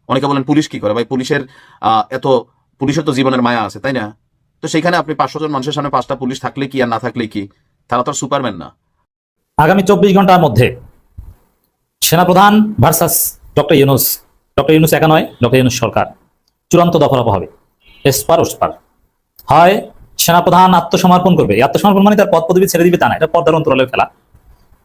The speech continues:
Speaker 2: হয় ডক্টর ইউনূস জিতে যাবেন, দুইটার একটা হবে। দর্শক, নানান ধোঁয়াশা, পর্দার অন্তরালে অনেক খেলা চলছে, আমরা, আপনারা অনেকেই জানেন না।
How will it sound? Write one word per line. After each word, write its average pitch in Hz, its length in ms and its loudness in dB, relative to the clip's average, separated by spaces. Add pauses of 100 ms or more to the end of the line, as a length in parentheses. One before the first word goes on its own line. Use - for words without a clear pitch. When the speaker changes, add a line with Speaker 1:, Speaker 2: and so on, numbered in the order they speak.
(400)
Speaker 2:
হয় 175 120 6
ডক্টর 190 180 2
ইউনূস 190 220 2
জিতে 190 180 2
যাবেন, 170 320 4 (1040)
দুইটার 165 200 4
একটা 156 180 0
হবে। 104 260 -2 (920)
দর্শক, 147 300 2
নানান 151 260 2
ধোঁয়াশা, 123 420 0 (920)
পর্দার 185 220 2
অন্তরালে 214 520 2 (280)
অনেক 220 300 2
খেলা 185 180 4
চলছে, 156 400 0 (1080)
আমরা, 165 500 2 (180)
আপনারা 175 300 2
অনেকেই 165 240 2
জানেন 139 240 2
না। 101 200 0